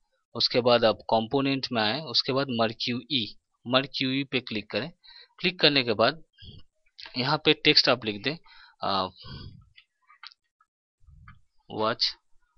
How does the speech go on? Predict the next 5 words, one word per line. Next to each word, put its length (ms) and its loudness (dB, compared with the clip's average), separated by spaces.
my 300 -2
next, 420 -2
next 320 -6
tutorial, 560 -2
ट्यूटोरियल्स", 640 0